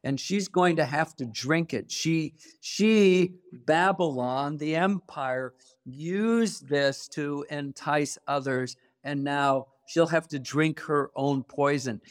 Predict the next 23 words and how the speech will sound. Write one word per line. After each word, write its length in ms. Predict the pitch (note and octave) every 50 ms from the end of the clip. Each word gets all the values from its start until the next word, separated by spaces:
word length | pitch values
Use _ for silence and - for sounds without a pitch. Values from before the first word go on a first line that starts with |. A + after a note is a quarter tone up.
| - _ -
It 200 | D3+ - - -
does 240 | F#3 G#3+ B3 A3+ -
take 260 | - A3+ G#3+ G#3 -
me 120 | - D#3
back 360 | C#3 - D3+ D3 E3 E3+ - C#3+
a 60 | C3+
little 260 | B2+ C3+ D#3+ F3 E3
bit, 340 | C3 B2+ C3 C3 C3 - _ _
uh, 140 | - B2+ B2 - - _ _ -
to, 340 | - D#3+ D#3 D3 C#3 - _ - - _ _ _ _ _ -
to 120 | - D3+
the 140 | C#3 D3 D3
interesting 680 | - E3+ F3+ F#3 F#3 F#3+ F3+ F#3 - E3 D#3 D3 C3+ C3
way 320 | C#3+ D3 D#3 D#3 D#3+ D#3+
that, 240 | D3 D3 C3 B2 - _ _ _ _ -
that 180 | - C3 B2 -
God 340 | - D3 D#3+ E3+ D#3+ C3+ A2+
deals 320 | C3 D3+ E3 D#3+ D3+ -
with 160 | - C3+ -
the 80 | - C3
golden 540 | G#2 - B2 C3+ D#3 D#3 D3 C#3+ C3 A#2 A2+
calf 520 | - - B2 B2 B2+ D3+ G3+ A3+ - - _ _ - - _ _ _ -
and, 320 | C#3+ C#3 C#3 C#3 B2+ -